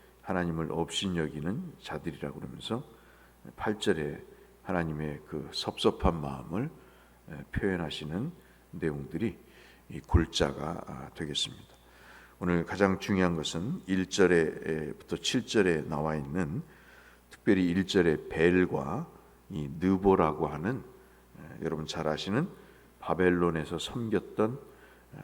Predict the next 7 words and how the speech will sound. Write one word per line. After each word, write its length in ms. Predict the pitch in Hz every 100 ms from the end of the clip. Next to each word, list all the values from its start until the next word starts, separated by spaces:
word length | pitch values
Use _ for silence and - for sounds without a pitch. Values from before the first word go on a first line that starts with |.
| -
신들입니다. 840 | - - 120 107 85 69 73 - - - - - - - - - - - - - - - -
우리가 160 | 80
식민지를 1040 | - - 131 131 117 - 110 95 82 90 78
당하는 360 | 87 87 87
것도, 320 | 82 76 85
어, 480 | 76 71 - 73 71 -
참 360 | - 85 73